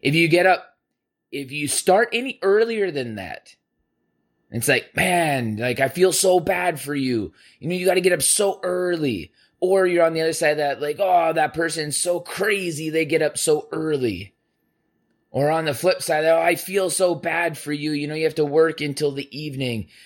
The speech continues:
Or, you know, like, "Oh man, that person's life must be terrible because they start in the afternoon." So again, we get locked into this mentality,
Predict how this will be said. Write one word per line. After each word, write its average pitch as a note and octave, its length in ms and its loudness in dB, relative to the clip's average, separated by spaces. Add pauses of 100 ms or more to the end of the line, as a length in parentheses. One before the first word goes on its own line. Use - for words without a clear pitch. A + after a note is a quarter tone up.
(220)
Or, C#3 500 2 (160)
you - 100 -8
know, D3+ 120 -2
like, D3 280 -2
"Oh D3+ 280 -4
man, D#3 280 0
that D3 200 0
person's C#3+ 460 -2
life D#3+ 340 0
must D#3 180 -2
be - 140 -2
terrible F3 680 2
because C3+ 360 -2
they B2+ 160 0
start C3 460 -2 (260)
in B2 160 -4
the B2+ 120 -2
afternoon." A2 600 -4 (1800)
So C3 140 0
again, F3 180 4
we E3 80 2
get C3+ 200 0
locked D#3+ 500 0
into D#3+ 320 0
this C3 220 -2
mentality, C#3 840 0